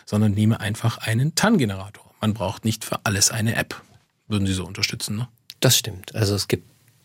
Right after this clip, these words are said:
Speaker 2: eben von allen Seiten immer diesen leichten Druck, die Apps zu installieren und das ist immer gut für die Anbieter der App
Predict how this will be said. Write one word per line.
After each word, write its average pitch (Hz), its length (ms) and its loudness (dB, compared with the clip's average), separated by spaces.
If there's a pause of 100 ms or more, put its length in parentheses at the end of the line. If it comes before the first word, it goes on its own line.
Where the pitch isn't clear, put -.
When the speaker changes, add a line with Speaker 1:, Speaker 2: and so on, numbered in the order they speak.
(140)
Speaker 2:
eben 98 320 2
von - 260 0
allen 117 240 6
Seiten 101 800 2
immer 117 100 4
diesen 113 220 4
leichten 123 340 4
Druck, - 400 2
die - 100 2
Apps 120 220 2
zu 107 80 4
installieren 104 800 4
und 95 360 0
das 98 160 0
ist 101 120 -4
immer 101 180 2
gut 117 280 2
für 139 600 6
die 123 200 2
Anbieter 151 320 6
der - 140 2
App 165 240 0